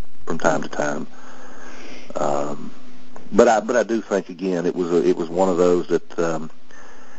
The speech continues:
that they did forfeit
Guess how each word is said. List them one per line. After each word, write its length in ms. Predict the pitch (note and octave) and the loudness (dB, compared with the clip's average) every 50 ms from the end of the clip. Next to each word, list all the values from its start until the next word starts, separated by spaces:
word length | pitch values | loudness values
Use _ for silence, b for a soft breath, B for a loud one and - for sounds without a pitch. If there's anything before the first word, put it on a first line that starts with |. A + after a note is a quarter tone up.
| B B B B B B B B B B - - | B B B B B B B B B B -2 -2
that 120 | G2 F2+ | 2 4
they 140 | G#2 G2 G2 | 6 4 4
did 400 | F#2 - A2+ A#2 A#2+ A#2 A2 - - - - - - - - - - - - - - - - | 4 2 2 2 2 2 -4 -12 -14 -16 -18 -20 -20 -20 -20 -20 -20 -20 -20 -20 -20 -20 -10
forfeit 440 | - - A#2+ A#2 - - G#2 F#2+ | -2 0 0 0 2 0 -2 -2